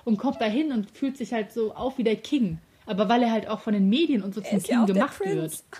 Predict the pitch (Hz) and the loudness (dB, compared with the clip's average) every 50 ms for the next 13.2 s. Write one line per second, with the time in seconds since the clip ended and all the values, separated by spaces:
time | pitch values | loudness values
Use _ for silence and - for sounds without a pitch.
0 | - - - 254 262 233 202 180 185 - _ - 226 - - - - - - 311 | -16 -8 -4 -2 0 0 0 -2 -6 -8 _ -14 -12 -12 -12 -14 -12 -10 -10 -8
1 | - 247 220 208 190 180 - 202 202 202 196 - 214 208 - - 214 220 - - | -6 -6 -4 -4 -2 -2 -4 -4 -6 -8 -10 -12 -12 -14 -14 -16 -20 -18 -18 -18
2 | 208 196 196 202 208 - - - 196 - - 196 - 247 - - 277 - - - | -18 -16 -16 -16 -18 -6 -4 -4 -2 -2 -2 0 0 0 0 -2 -8 -12 -14 -20
3 | - - - - - - - 233 208 214 220 214 208 214 262 269 262 254 247 220 | -20 -20 -20 -20 -10 -4 -2 0 2 2 2 2 2 0 -2 -4 -2 -2 -2 -2
4 | 220 262 262 - 262 262 - 269 294 285 262 214 196 - 202 190 202 202 196 190 | -4 -4 -6 -6 -8 -8 -8 -6 -4 -2 -2 -4 -4 -8 -10 -8 -6 -4 -4 -6
5 | 185 - - _ _ _ _ _ _ _ - 196 185 180 175 - _ - - 254 | -6 -10 -18 _ _ _ _ _ _ _ -10 -10 -10 -10 -14 -18 _ -10 -6 -6
6 | 262 285 285 - 269 226 202 214 226 - - - - - - - - 214 196 208 | -6 -6 -6 -8 -8 -6 -6 -6 -8 -8 -10 -12 -12 -12 -10 -6 -2 0 0 0
7 | 277 370 392 - - - 233 190 208 202 - 247 240 233 - - - - - - | -2 -4 -8 -10 -6 -4 -2 -2 -2 0 0 0 0 2 0 -2 -4 -4 -4 -4
8 | 214 240 - - 240 214 - 220 214 190 165 151 175 175 165 170 165 165 165 160 | -4 -2 -2 -2 -4 -2 -2 0 -2 -2 -2 -4 -6 -6 -6 -6 -4 -4 -4 -6
9 | 160 175 175 175 202 196 - - - - 214 208 196 208 202 196 202 196 165 196 | -6 -8 -12 -14 -16 -18 -16 -18 -12 -4 -2 -2 0 -2 -2 -4 -6 -6 -6 -6
10 | 202 202 202 - 196 175 170 175 - - - _ _ _ _ _ _ _ _ _ | -6 -6 -6 -8 -10 -10 -10 -14 -20 -20 -20 _ _ _ _ _ _ _ _ _
11 | _ _ - 226 233 233 294 320 - 302 247 - - 220 - - 214 208 - - | _ _ 4 4 6 6 4 4 2 0 0 0 0 -2 -2 -2 -4 -4 -4 -4
12 | - 269 269 254 190 196 190 - 214 185 185 170 175 - - 185 170 175 180 196 | -2 0 0 2 0 0 -2 -4 -4 -4 -6 -6 -6 -6 -6 -4 -4 -4 -4 -4
13 | 214 240 262 | -4 -4 -4